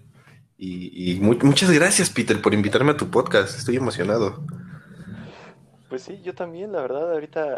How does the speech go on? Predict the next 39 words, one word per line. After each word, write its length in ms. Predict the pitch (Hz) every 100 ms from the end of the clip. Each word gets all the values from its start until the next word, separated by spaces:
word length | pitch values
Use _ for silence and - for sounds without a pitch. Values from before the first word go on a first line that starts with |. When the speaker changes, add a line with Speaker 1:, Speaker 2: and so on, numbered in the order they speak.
| -
Speaker 2:
ha 60 |
sido 400 | 127 139 135 120 - _ _ _ -
muy 240 | 135 160
bueno, 380 | 175 139 135 170
la 120 | 143
verdad, 300 | 110 117 120 117 - - _ _ _ _ -
tener 320 | 120 147 180
invitados 420 | 127 104 123 127
es 140 | 131 120
bueno. 220 | 127 160
Y 120 | 151
pues, 260 | - 151 -
qué, 260 | 202 208
qué 140 | - 214
mejor 540 | 247 - - 131 170 - _ _ _ _ _
que 100 | -
hablar 400 | 120 151 214 170 _ _
de 180 | 123 139
algo 280 | 160 196 -
que, 480 | 117 104 101 95 _
que 100 | -
nos 240 | 110 107 -
gusta, 280 | 127 -
algo 160 | 135 - _
que 100 | -
amamos, 520 | 101 104 120 165 180 -
que 160 | 127
es 160 | 123 -
el 140 | 120
cine. 520 | - - 117 120 120 -
¿Cómo 240 | - 175
fregados, 580 | - 107 113 127 110 -
no? 100 | 104
Speaker 1:
El 180 | 117 -
porno, 360 | 110 107 98 110
digo, 240 | 123 113
el 100 | 113
cine, 260 | 135 127 107
sí. 240 | 127 123